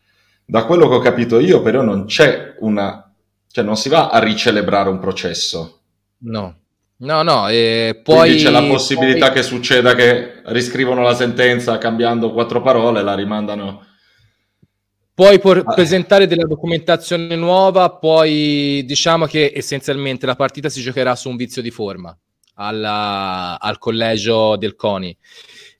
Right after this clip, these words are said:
Speaker 2: Ehm, dico la verità, io non, cioè, vedendo quella che sono state le motivazioni, conoscendo un minimo, eh, come vengono pubblicate le, le, le motivazioni, perché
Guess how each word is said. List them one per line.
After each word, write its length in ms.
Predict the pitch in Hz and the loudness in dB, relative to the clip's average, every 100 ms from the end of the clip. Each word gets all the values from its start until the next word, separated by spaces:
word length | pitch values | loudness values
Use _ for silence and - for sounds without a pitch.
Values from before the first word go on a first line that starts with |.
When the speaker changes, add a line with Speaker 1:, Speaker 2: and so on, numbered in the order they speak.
| - | -2
Speaker 2:
Ehm, 1300 | 120 120 123 120 120 117 117 113 110 104 98 95 95 _ _ _ _ - - | 2 4 4 2 0 0 0 -2 -4 -6 -6 -8 -12 _ _ _ _ -12 -4
dico 240 | 160 151 | 0 6
la 80 | 151 | 6
verità, 400 | 143 143 147 95 | 6 6 4 2
io 160 | 156 160 | 2 2
non, 760 | 151 143 139 135 131 131 127 117 | 2 0 0 0 0 2 0 -2
cioè, 220 | 147 98 123 | -4 -4 -4
vedendo 840 | 127 139 156 175 147 156 151 - | -2 2 2 2 4 4 4 2
quella 360 | - 151 147 147 | -2 0 0 0
che 160 | 147 139 | -2 -6
sono 260 | - 147 | -6 -6
state 340 | 139 151 143 143 | -4 -2 -2 -2
le 100 | 139 | -6
motivazioni, 1080 | 135 131 135 135 - 160 147 143 143 143 135 _ _ _ | -6 -4 -4 -4 -2 0 0 0 -4 -6 -10 _ _ _
conoscendo 680 | - 139 139 - 156 151 143 | -6 -4 -4 0 0 0 -2
un 60 | |
minimo, 800 | 143 156 151 143 139 139 131 127 _ _ _ | -4 -4 -4 -4 -2 0 0 -4 _ _ _
eh, 600 | 127 123 120 120 120 113 | -2 0 2 0 0 -4
come 360 | - 160 160 143 | -2 0 2 0
vengono 360 | 156 160 147 | 2 0 0
pubblicate 480 | 143 135 135 151 147 | -4 -4 -2 0 0
le, 140 | 139 131 120 | -2 -4 -4
le, 300 | 139 131 127 | -2 -2 -2
le 160 | 131 | -6
motivazioni, 640 | 135 127 131 131 - 175 147 | -6 -4 -4 -4 -4 -4 -4
perché 600 | 120 - 117 117 107 | -8 -6 -4 -4 -6